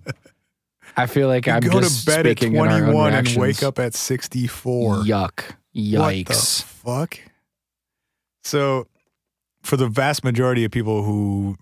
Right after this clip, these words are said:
Speaker 2: received L-Dopa in this study of, I think it was, like, eighty-two or eighty-three people,
Speaker 1: Yeah.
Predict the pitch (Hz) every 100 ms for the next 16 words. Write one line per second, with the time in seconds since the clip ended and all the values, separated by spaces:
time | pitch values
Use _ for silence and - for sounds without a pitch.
0 | - 110 - 110 101 - 104 101 101 98
1 | 101 98 - 107 101 95 - 107 95 92
2 | 95 98 98 95 98 95 _ - 95 95
3 | - 98 95 95 98 95 - 95 101 98
4 | 95 92 98 90 85